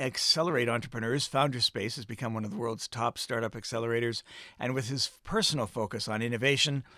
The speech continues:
Stephen has trained hundreds of found-, founders and executives from organizations such as Qualcomm, Huawei, Intel, Disney,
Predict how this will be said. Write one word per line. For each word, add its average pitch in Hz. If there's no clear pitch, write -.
Stephen 135
has 113
trained 135
hundreds 170
of 117
found-, 139
founders 143
and 147
executives 113
from 110
organizations 110
such 123
as 110
Qualcomm, 123
Huawei, 120
Intel, 120
Disney, 143